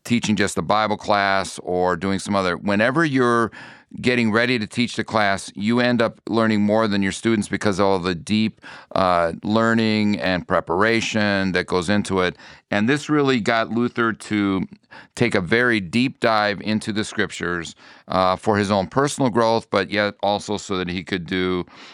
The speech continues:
uh, his teaching as a professor. And so Luther's study, Luther's understanding, Luther's questions grew and grew and grew and really came out of his being a professor at Wittenberg. And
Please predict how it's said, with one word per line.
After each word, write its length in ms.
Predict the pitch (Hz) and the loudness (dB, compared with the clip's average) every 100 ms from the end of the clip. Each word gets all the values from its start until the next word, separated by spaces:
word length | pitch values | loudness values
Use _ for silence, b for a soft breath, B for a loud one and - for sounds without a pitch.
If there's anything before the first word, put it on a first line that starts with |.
| B - | B 0
uh, 380 | 92 90 90 | 2 2 2
his 220 | 80 92 - | 0 -6 -4
teaching 400 | 113 107 104 98 | -4 -2 -2 -2
as 140 | 85 | -4
a 40 | 85 | -6
professor. 680 | 90 - 101 92 95 85 - B B | -6 0 0 0 -2 -2 -4 B B
And 140 | - 98 | -4 0
so 160 | 107 | 2
Luther's 480 | 98 117 127 123 104 | 2 2 2 2 0
study, 680 | - - 120 117 117 113 101 B B | -2 -2 0 2 0 0 -2 B B
Luther's 400 | - 104 101 95 | -2 0 0 0
understanding, 840 | 98 87 82 117 117 113 110 107 95 B B | 0 -2 -2 0 2 2 2 0 -2 B B
Luther's 380 | 92 95 90 85 | -4 -2 -2 -2
questions 640 | - 113 107 107 101 95 - b - | 0 0 0 -2 -2 -2 -8 b -8
grew 480 | 95 92 95 95 - | -2 0 0 0 -2
and 180 | 87 87 | -2 -2
grew 320 | 90 90 87 | 0 0 0
and 220 | 73 82 | -2 -2
grew 320 | 82 107 104 92 | 0 2 2 2
and 180 | 92 | 2
really 240 | 95 110 104 | 2 2 0
came 220 | 107 98 | 0 2
out 180 | 95 92 | 2 0
of 80 | 80 | -2
his 320 | 90 85 76 | -4 -4 -8
being 460 | - 92 92 90 - | -6 -4 -2 -4 -4
a 400 | 90 85 80 - B B B | -4 -4 -4 -8 B B B
professor 440 | 87 123 120 - | -4 -2 -2 -2
at 100 | 92 | -2
Wittenberg. 540 | 87 117 104 95 87 80 B B B B | 0 -2 0 0 0 -2 B B B B
And 260 | 120 123 | 0 0